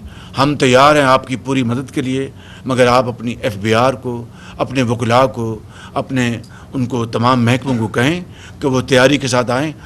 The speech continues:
ہم انشاءاللہ آپ کے ان، ان، جو، آ، under litigation ہیں، جو کئی کئی سال سے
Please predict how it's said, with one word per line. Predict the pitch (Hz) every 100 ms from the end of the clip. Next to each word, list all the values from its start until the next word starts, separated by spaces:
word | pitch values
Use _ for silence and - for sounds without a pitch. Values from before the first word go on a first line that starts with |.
| - - -
ہم | 175
انشاءاللہ | 165 147 143 139 139
آپ | 131 127 -
کے | 135
ان، | 120 117 - - -
ان، | 139 127 123 120 113
جو، | 113 110 104 - - - -
آ، | 117 113 107 92 92
under | 120 120 135 123
litigation | 123 120 127 117 120
ہیں، | 117 240
جو | 123
کئی | 120 - 214
کئی | 214 196
سال | - 180 214 214
سے | - 160 95